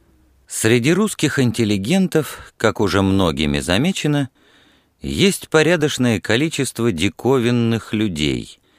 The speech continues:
истинных детей русской страны и культуры, которые сумеют героически, не дрогнув ни одним мускулом,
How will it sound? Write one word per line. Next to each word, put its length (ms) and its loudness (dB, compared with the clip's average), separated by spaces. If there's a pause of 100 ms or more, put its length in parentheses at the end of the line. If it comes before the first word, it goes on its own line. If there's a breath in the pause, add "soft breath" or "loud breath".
(380 soft breath)
истинных 600 0
детей 420 0
русской 480 -2
страны 500 0
и 60 -4
культуры, 760 -2 (560 soft breath)
которые 460 0
сумеют 560 0
героически, 880 0
не 220 2
дрогнув 500 0
ни 120 2
одним 360 2
мускулом, 880 0